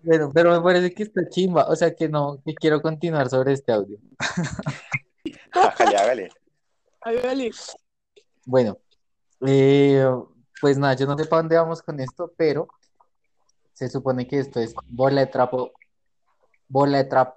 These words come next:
Speaker 1: Podcast. Y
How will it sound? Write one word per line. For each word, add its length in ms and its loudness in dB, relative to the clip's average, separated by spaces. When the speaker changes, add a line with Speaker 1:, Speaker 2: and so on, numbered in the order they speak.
Speaker 1:
Podcast. 500 -6
Y 920 -4